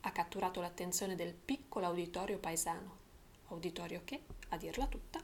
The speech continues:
è abbastanza facile. In queste terre non succede mai nulla e ogni evento catalizza l'attenzione in modo esponenziale. Il novello Dante prosegue nel racconto, fulminato e fulmineo.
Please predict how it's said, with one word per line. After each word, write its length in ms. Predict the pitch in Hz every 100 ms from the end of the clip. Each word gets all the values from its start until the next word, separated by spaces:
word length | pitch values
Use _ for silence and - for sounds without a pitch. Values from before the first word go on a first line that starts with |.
| -
è 80 | 175
abbastanza 500 | 170 165 175 196 196
facile. 480 | - 269 - 180 190 - - -
In 120 | 359
queste 300 | 359 370 254
terre 220 | - 180
non 120 | 190 208
succede 340 | 233 277 262
mai 180 | 226 196
nulla 400 | 240 233 175 - -
e 100 | 196
ogni 200 | 185 175
evento 360 | 170 220 262
catalizza 480 | 220 185 185 226 220
l'attenzione 560 | 190 190 196 202 269 247
in 80 | 202
modo 300 | 185 185 -
esponenziale. 1200 | 262 285 - - 202 175 170 - 175 - 214 - - - - - -
Il 180 | - 196
novello 380 | 202 220 302 226
Dante 400 | 240 311 277 208
prosegue 420 | - 202 240 220
nel 140 | 202 190
racconto, 640 | 185 - - 175 170 180
fulminato 720 | 185 214 196 202 202 262 302
e 60 | 208
fulmineo. 800 | - 208 202 196 185 180 180